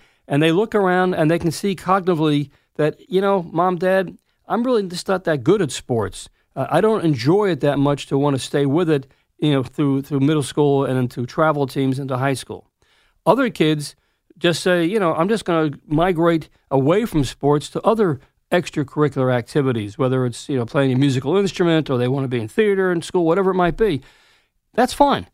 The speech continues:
There's nothing wrong with kids leaving sports on their own as, as, as a parent. You just need to be sure to sit down with your youngster and ask them why they want to,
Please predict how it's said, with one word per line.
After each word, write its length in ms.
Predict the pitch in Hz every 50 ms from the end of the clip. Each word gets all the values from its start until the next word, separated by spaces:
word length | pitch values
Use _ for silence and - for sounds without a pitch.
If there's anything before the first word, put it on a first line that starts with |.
| _ _ -
There's 200 | 196 208 - -
nothing 500 | 156 156 185 240 254 240 - 240 220 202 -
wrong 420 | - 139 151 185 190 175 165 160
with 180 | 156 147 131 -
kids 360 | - - 185 175 156 131 135
leaving 360 | 147 143 160 165 147 143 131
sports 500 | - - _ - 156 151 139 127 - - _ _ _ _ _ -
on 200 | 156 151 151 151
their 180 | 143 139 143
own 300 | 165 165 143 131 127 120 - _ _ _ _ _ _ _ _ _ _ _ _ _ _
as, 220 | - 156 147 127 135 156 -
as, 320 | - 139 139 135 131 127 - -
as 140 | - 127 127
a 80 | 123
parent. 460 | 110 - - 254 262 226 175 160 139 - _ _ _ _ _
You 220 | - 135 139 208 220
just 240 | 180 208 185 147 -
need 100 | 170 165
to 80 | 165
be 140 | 147 147 131
sure 600 | 123 - - - 262 277 226 147 101 92 98 _ _ _ _ _ _ _ _ _ _ _ _ _ _
to 120 | - 165
sit 220 | 147 - 196 175 -
down 260 | - 180 196 208 196
with 140 | 185 165 139
your 100 | 151 143
youngster 540 | 135 135 127 120 - - 127 123 147 170 - _ _ _ _ _ _ -
and 140 | 165 160
ask 220 | 175 196 202 190 -
them 160 | 202 180 160
why 200 | 151 156 160 156
they 120 | 143 -
want 260 | 147 135 143 147 143 -
to, 260 | - 143 135 131